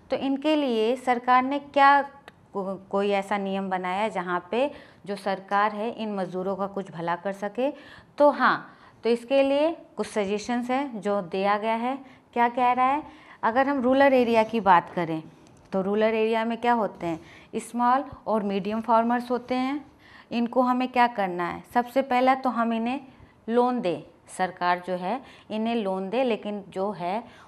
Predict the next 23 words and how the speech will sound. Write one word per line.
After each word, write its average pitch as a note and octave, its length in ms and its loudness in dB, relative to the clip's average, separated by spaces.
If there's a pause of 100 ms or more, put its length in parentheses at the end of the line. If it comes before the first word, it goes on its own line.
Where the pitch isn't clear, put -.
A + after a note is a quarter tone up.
उस G#3 140 -6
पे B3+ 140 2
ब्याज F#3+ 360 4
दर G#3 140 0
जो F#3+ 160 -4
है A#3 160 0
वो C#4 140 0
मिनिमम A#3 460 0
लगाएं। E3 360 -8 (380)
उसके A3+ 300 0
अलावा B3 360 6
जो A#3+ 160 0
सीड C4+ 420 -2
प्रोवाइड F3+ 440 2
करें E3+ 340 -10 (420)
वो F#3 60 -6
अच्छी F#3+ 280 -6
क्वालिटी G#3+ 460 -2
का A#3 160 -4
हो, B3 180 0
ताकि G3+ 400 0
अगर G3 260 0
वो G3 140 -2